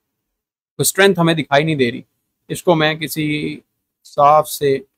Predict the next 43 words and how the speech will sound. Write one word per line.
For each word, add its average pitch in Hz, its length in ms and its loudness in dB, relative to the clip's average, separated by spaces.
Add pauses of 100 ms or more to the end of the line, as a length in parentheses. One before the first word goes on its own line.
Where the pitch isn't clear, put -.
(240)
chart 135 280 2
में 139 120 -2
open 131 240 0
कर 127 120 -2
लेता 127 220 -6
हूँ, 147 100 -6
ये 139 100 0
वाला 131 180 2
देख 120 220 -8
लेते 123 220 -12
हैं। 135 420 -14
ये 156 220 -2
हमारा 135 380 2 (560)
वही 190 220 6
चार्ट 151 340 6
है 151 120 4
जो 151 100 2
आप 135 160 4
लोगों 139 120 2
के 139 60 -2
साथ 135 160 0
मैंने 135 200 0
पहले 139 240 0
से 131 100 -14
share 135 240 -4
किया 131 220 -2
हुआ 123 140 -2
है, 123 60 -4
जो 127 80 -2
market 123 360 0
ये 135 120 -2
upside 127 400 -4
पे 123 100 -10
जा 117 140 -8
रही 113 120 -14
है, - 80 -20 (200)
ये 160 60 0
आपकी 139 260 2
market 123 340 -2
ऊपर 120 180 -12
जा 117 160 -12
रही - 100 -16
है। - 80 -20